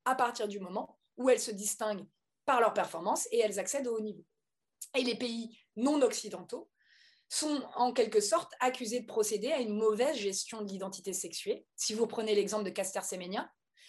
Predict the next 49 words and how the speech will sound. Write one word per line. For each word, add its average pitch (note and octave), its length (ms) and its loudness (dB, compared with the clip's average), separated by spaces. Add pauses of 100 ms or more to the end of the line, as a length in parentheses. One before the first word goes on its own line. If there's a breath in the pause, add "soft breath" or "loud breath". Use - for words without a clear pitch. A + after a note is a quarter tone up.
(180 loud breath)
elle G#3+ 140 6
affirme G3+ 500 0
haut A3 80 10
et F#3+ 80 8
fort D#4 240 0
que - 80 -8
si A#3 80 -2
elle F#3+ 60 -4
n'avait F3 200 -6
pas - 140 -2
fait F3 140 -10
de - 40 -10
sport, C4+ 260 -8
elle G#3 80 -4
n'aurait E3+ 140 -6
jamais G3+ 260 0
eu - 40 -6
de - 40 -16
problème F#3 300 -6
avec D#3 140 -10
son F3 140 -10
identité F3 440 -10
sexuelle, F3+ 440 -6
elle C4 40 4
aurait F#3 140 0
grandi F#3 320 -2
avec F3 220 -6
le E3+ 100 -6
genre E3+ 260 -4
qu'on F#3 140 -8
lui F3 100 -6
a E3+ 60 -2
assigné E3+ 300 -8
à D3 40 -8
la D3 120 -12
naissance A#3+ 380 -4
et A#3+ 40 -4
avec E3 220 -6
le D#3+ 60 -10
corps A3+ 220 0
avec F3+ 220 -2
lequel E3+ 100 -6
elle E3 100 -8
est D#3+ 40 -20
née. D#3+ 80 -20 (480 loud breath)
Donc F3 120 -8
c'est F#3 120 -4
des F3+ 80 -4
problèmes, A3 420 2